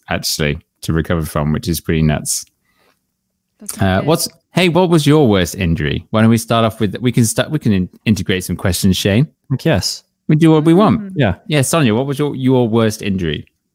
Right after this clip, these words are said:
Speaker 2: It's actually pretty funny, the story. Uh, uh, so I was going, I was in New Zealand and I was defending my world champion status, twenty-four hour race.
Speaker 1: Oh, hold on. What do you mean
Speaker 3: Okay.
Speaker 1: world champion in
Speaker 2: It's not
Speaker 1: inverted?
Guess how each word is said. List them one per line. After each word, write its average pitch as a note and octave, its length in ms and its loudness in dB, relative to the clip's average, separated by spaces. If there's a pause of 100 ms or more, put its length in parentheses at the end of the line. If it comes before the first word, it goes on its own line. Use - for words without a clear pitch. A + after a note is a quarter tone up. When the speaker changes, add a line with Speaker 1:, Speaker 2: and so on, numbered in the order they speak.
(220)
Speaker 2:
It's A3+ 120 -8
actually D4 280 -6
pretty C4+ 200 -6
funny, G3 680 -8
the G3+ 100 -8
story. F#3+ 600 -6 (220)
Uh, F#3 580 -6 (920)
uh, G#3+ 160 -4
so A#3+ 220 -2
I C4 400 0
was C4 260 -2
going, B3 240 -4
I A3+ 100 -2
was C4 200 0
in C4+ 60 0
New C#4+ 120 2
Zealand B3 460 -4
and - 140 -8
I A3 120 -2
was G#3+ 160 -4
defending A#3 400 -2
my G#3 360 -2
world G#3+ 340 -4
champion G#3 640 -4
status, G3 800 -6 (380)
twenty-four A#3 280 -4
hour G3 260 -2
race. F#3+ 320 -4
Speaker 1:
Oh, D#3+ 280 2
hold E3+ 240 2
on. A2+ 120 2
What D3+ 100 0
do D#3+ 40 0
you F3+ 60 4
mean D#3 200 4
Speaker 3:
Okay. G#2 220 2
Speaker 1:
world B2 420 2
champion G#2 540 2
in G2+ 460 2
Speaker 2:
It's G#2 200 -2
not F#2+ 200 4
Speaker 1:
inverted? F#2+ 260 -2